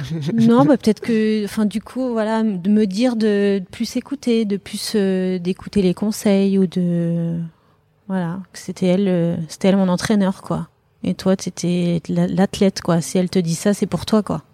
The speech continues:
Speaker 2: C'est pour que tu réussisses ta compète et que, voilà.
Speaker 1: Et maintenant, c'est l'inverse, c'est toi l'entraîneur.
Speaker 2: Et maintenant, c'est l'inverse. Bon, après, c'est
Speaker 1: <laughs>
Speaker 2: différent parce que, euh,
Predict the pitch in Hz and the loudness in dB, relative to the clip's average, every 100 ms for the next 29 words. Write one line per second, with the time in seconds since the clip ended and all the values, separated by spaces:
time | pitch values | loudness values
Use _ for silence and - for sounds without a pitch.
0 | _ - 180 - 190 185 - 190 - 170 | _ -6 -4 -2 -4 -4 -6 -8 -2 0
1 | 175 170 180 202 - 175 - 165 160 160 | 0 2 4 2 0 -8 -2 -2 0 0
2 | 170 170 - _ - - - - - - | -2 -4 -10 _ -20 -20 -20 -20 -20 -20
3 | _ - 175 160 _ _ _ _ - - | _ -4 -2 -2 _ _ _ _ -20 -18
4 | 117 113 123 123 117 123 - 123 117 113 | -8 -6 -2 0 2 0 -2 -2 2 0
5 | 113 120 120 196 190 190 185 202 214 190 | 0 -2 0 4 6 6 4 0 0 0
6 | 165 170 160 170 190 180 165 233 135 196 | 0 4 6 6 4 4 4 4 4 2
7 | 180 - 202 202 226 208 185 - 190 175 | 0 0 2 4 4 2 -4 -4 -4 -4
8 | 170 180 180 175 | -2 -2 -2 -4